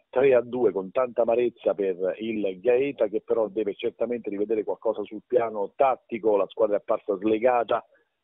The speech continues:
una grande prima linea, ma un centrocampo e una difesa che non hanno fatto in pieno il loro dovere, probabilmente non tanto per difetto degli interpreti, ma per mancanza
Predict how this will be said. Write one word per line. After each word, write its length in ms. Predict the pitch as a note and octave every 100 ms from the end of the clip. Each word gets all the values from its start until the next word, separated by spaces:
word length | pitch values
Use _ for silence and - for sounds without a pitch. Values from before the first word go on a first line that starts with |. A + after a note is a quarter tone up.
| _
una 300 | G#2+ G#2+ G2
grande 540 | G2 B2 C#3+ C3 A#2+ A2+
prima 300 | A2+ A#2 A#2
linea, 500 | C3 C3+ A#2+ G#2 F#2+
ma 120 | G2
un 120 | G2
centrocampo 640 | - A2 G#2 A2+ B2 G2+
e 20 | G2+
una 100 | G#2
difesa 420 | G2+ B2 A#2 G2+
che 220 | F2+ F#2+
non 180 | G2+ A#2+
hanno 160 | A#2 A2
fatto 320 | A2 G#2 G#2
in 100 | G2
pieno 240 | A2+ G#2
il 60 | G2
loro 220 | A2+ G2+
dovere, 480 | G2 G#2+ G2 F#2 F2 _ _ _ -
probabilmente 920 | D#3 C3 A#2+ A2+ A2 G2+ F#2+ - F2+
non 340 | F#2+ A#2+ C3 A#2+
tanto 500 | C3+ A#2+ G#2 F#2+ F2
per 460 | - G2 F2+ F#2+ F2+
difetto 480 | F2+ - A#2+ - G2
degli 180 | G#2+ A#2+
interpreti, 580 | A2+ G#2 F2+ F#2 F2
ma 140 | F2+ F2+
per 180 | G2+ F#2+
mancanza 800 | A#2 A2 G2 G#2+ G2 - F#2